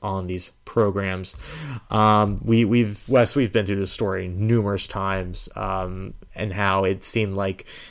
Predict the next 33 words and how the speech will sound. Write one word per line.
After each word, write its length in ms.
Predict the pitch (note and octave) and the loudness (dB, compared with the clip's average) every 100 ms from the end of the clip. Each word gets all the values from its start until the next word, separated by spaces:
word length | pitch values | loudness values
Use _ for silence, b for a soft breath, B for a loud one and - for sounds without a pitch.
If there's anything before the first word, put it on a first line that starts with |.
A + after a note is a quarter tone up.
| B | B
the 120 | - | -4
Tallahassee 880 | G2+ B2+ G#2 A2+ G#2+ - A#2 G#2 G2 _ _ | 0 2 2 2 0 0 -2 -2 -6 _ _
Police 280 | A#2+ G#2+ - | -2 0 0
Department, 600 | A2 G#2 G2 G2+ F#2+ F#2+ | -4 -2 -2 -2 -4 -4
the 140 | F#2 - _ _ _ | -6 -6 _ _ _
school, 920 | - - - - - B2+ A2+ A2 G2+ - | -20 -18 -14 -8 -2 4 6 4 2 -6
uh, 280 | G2+ G2 F#2 | -2 0 -2
community 360 | - A2+ G#2 G2+ | -2 -2 2 0
of 80 | |
Florida 220 | G#2 G2+ F#2 | 0 -4 -4
State 340 | - G2+ F#2 | -2 -2 -4
kind 260 | - G2+ F#2+ | -8 -6 -6
of 120 | F#2 B B B | -8 B B B
failed 340 | - B2 A#2 | 2 6 6
this 220 | A2 F#2+ | 4 2
young 240 | A#2+ G2+ G2 | -2 -2 -4
woman, 300 | G2 F#2+ G2 | -4 -4 2
whether, 580 | A2+ B2 B2+ A#2+ G#2 G2+ b b b b - | 4 6 4 4 0 -6 b b b b -16
whether 380 | G#2+ B2 B2 A#2+ | 2 4 4 2
she 240 | - B2 | 2 0
was 260 | A2 A2 - | 2 0 0
drunk 260 | A2 A2 | -2 -2
or 80 | G#2+ | -2
not, 300 | G#2 G#2 G2+ | 0 0 0
even, 420 | E2 F#2+ G2 E2 | -2 -4 -6 -6
which, 280 | F#2 F#2 - | -8 -6 -6
you 60 | G#2 | -6
know, 100 | F#2+ | -6
she 200 | - A2 | -4 -2
has 140 | G2+ | -2
said 260 | - A2 G#2 | 0 0 0
she 200 | - A2+ | 0 -2
was. 520 | G2 F#2+ F#2 F2+ - | 0 0 0 -4 -8